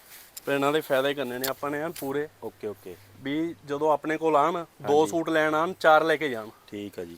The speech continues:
Speaker 1: ਠੀਕ ਹੈ। ਜਦੋਂ ਆਪਣੇ ਰੇਟ ਸਹੀ ਹੋਣਗੇ,
Speaker 2: ਹਾਂਜੀ।
Speaker 1: ਚੀਜ਼ ਉਹੀ ਮਿਲੂਗੀ ਜੋ ਆਪਣੇ ਵੀਡੀਓ ਤੇ ਦਿੱਤੀ ਹੈ।
Speaker 2: ਹਾਂਜੀ।
Speaker 1: ਤੇ ਇੱਕ ਹਰ ਬੰਦਾ ਲੈਂਦਾ ਹਨਾ, ਆਸ ਕਰਕੇ
Speaker 2: ਹਾਂਜੀ,
Speaker 1: ਆਉਂਦਾ,
Speaker 2: ਸਹੀ
Speaker 1: ਡਿ-,
Speaker 2: ਗੱਲ
Speaker 1: ਸੌ,
Speaker 2: ਆ।
Speaker 1: ਸੌ, ਦੋ, ਦੋ ਸੌ ਕਿਲੋਮੀਟਰ ਤੋਂ ਆਪਣੇ ਕੋਲ ਚੱਲ ਕੇ ਆਉਂਦੇ ਨੇ।
Speaker 2: ਸਹੀ ਗੱਲ ਆ ਜੀ।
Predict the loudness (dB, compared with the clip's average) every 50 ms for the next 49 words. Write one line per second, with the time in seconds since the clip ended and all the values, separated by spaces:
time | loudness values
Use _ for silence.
0 | -18 _ -8 -6 -2 -2 0 0 2 8 8 8 8 8 4 4 4 4 4 4
1 | 2 2 2 2 2 2 2 0 0 0 0 0 0 0 -2 -2 -4 -6 -6 -6
2 | -8 -8 -10 -8 -4 -2 -2 0 0 2 0 0 0 0 0 0 0 0 0 0
3 | 0 -2 -2 0 2 0 0 2 0 0 0 0 -2 0 2 0 0 2 0 0
4 | -2 -2 -4 -4 -2 -2 -4 -4 -4 -6 -8 -8 -8 -12 -14 -16 -16 -20 -20 -16
5 | _ 0 2 2 2 0 -4 _ _ _ -4 4 6 6 6 6 4 4 4 2
6 | 2 0 0 -2 -2 0 0 0 4 6 6 6 6 4 0 -2 -2 -2 -2 -2
7 | -2 0 0 -2 -2 -4 -4 -4 2 6 6 6 8 8 6 6 6 6 6 6
8 | 4 2 0 -2 -4 -4 -4 -4 -2 -2 -4 -4 0 2 4 4 4 2 0 0
9 | 0 0 2 2 2 2 2 -2 -2 -2 -4 -4 -6 -6 -8 -6 -8 -8 -8 -8
10 | -10 -12 -12